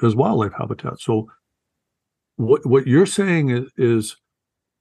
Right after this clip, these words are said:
is not necessarily the best for wildlife.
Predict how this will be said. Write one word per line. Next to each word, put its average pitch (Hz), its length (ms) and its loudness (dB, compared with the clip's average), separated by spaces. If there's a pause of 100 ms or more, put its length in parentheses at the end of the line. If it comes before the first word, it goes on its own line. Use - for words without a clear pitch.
(360)
is 117 180 0
not 143 240 0
necessarily 123 1040 2
the 113 80 -6
best 110 460 -4 (600)
for 113 180 0
wildlife. 110 720 -2